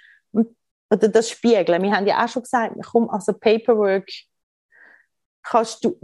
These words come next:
du kommst, also, oder ich komme zu dir und du machst etwas und ich mache etwas und weil wir aber beide etwas sind, wo wir eigentlich auch nicht so happy sind, dass wir jetzt das machen müssen,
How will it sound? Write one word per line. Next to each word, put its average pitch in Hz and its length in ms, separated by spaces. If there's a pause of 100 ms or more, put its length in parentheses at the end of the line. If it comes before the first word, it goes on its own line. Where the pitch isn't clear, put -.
du 254 180
kommst, 254 460
also, 208 220 (200)
oder 208 160
ich 214 120
komme 226 200
zu 226 140
dir 220 340
und 202 180
du 226 100
machst 233 260
etwas 202 200
und 202 80
ich 208 140
mache 202 220
etwas 202 260
und 208 280
weil 214 340
wir 202 160
aber 180 120
beide 190 420
etwas 180 300
sind, 226 220
wo 208 80
wir 202 140
eigentlich 202 220
auch 196 60
nicht 190 160
so 202 100
happy 196 260
sind, 202 220
dass 196 100
wir 202 80
jetzt 190 100
das 190 100
machen 214 260
müssen, 247 300